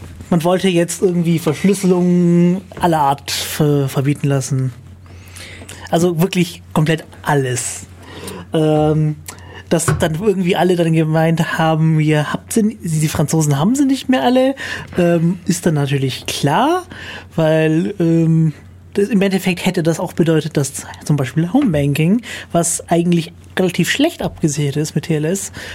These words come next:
ähm, davon auch betroffen wäre. Aber so, äh, in dem Moment, äh, denken wir ja nicht dran. Gut, danach haben sie ein bisschen zurückgerudert, jetzt haben sie, sind sie ein bisschen mehr zurückgerudert. Jetzt ist irgendwie die Position, ja, Tor,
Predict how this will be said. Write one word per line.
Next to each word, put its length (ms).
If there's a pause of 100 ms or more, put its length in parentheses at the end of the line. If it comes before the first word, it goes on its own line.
(160)
ähm, 500
davon 280
auch 140
betroffen 460
wäre. 300 (1200)
Aber 360
so, 140 (440)
äh, 440
in 120
dem 120
Moment, 640
äh, 120
denken 340
wir 60
ja 100
nicht 160
dran. 300 (1000)
Gut, 260
danach 360
haben 140
sie 80
ein 100
bisschen 200
zurückgerudert, 720
jetzt 160
haben 140
sie, 140
sind 180
sie 80
ein 240
bisschen 240
mehr 160
zurückgerudert. 680 (340)
Jetzt 180
ist 140
irgendwie 760 (480)
die 120
Position, 760
ja, 380
Tor, 440